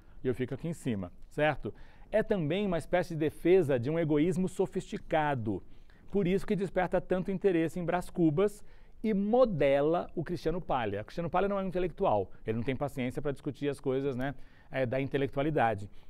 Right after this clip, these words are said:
mas ele é, digamos, fruto direto dessa teoria desenvolvida pelo, é, Quincas Borba, porque ele, ele é o próprio sujeito humanitista, ele é o sujeito interessado, é, a revista, competitivo, né,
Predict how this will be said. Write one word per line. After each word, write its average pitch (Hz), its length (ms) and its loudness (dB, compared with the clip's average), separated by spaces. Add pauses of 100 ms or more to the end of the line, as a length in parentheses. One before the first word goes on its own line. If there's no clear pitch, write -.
mas 143 220 2
ele 160 200 4
é, 190 260 4
digamos, 170 340 -2
fruto 190 200 -4
direto 185 540 0 (380)
dessa 156 240 0
teoria 160 460 2
desenvolvida 156 600 -2
pelo, 156 920 0
é, 120 580 -4
Quincas 160 320 -2
Borba, 117 460 2 (140)
porque - 120 -2
ele, 175 140 4 (160)
ele 185 180 2
é - 20 4
o 185 60 2
próprio 196 380 2
sujeito 185 400 0
humanitista, 175 720 -4 (200)
ele 127 120 0
é - 20 0
o - 20 -6
sujeito 151 360 0
interessado, 180 800 2 (280)
é, 139 120 2
a 139 80 4
revista, 170 880 0
competitivo, 185 1200 -2 (240)
né, 160 180 -2